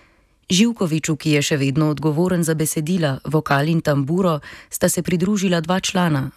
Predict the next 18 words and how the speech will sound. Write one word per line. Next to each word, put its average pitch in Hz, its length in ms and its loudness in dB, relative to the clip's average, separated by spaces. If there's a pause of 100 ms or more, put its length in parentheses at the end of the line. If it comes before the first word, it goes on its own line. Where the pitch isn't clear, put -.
Borna 143 400 2
Maksan 175 560 0
z 160 80 -6
bobni 170 320 0
in 165 80 2
perkusijami 180 760 -2 (420)
ter 156 160 4
eden 151 240 2
trenutno 170 480 0
najbolj 175 400 0
zaposlenih 170 640 -2
hrvaških 147 560 0
glasbenikov, 170 880 0
Leo 185 240 2
Beslač, 170 560 -2 (320)
s - 80 -10
klaviaturami, 170 960 0
sintetizatorjem 156 1040 0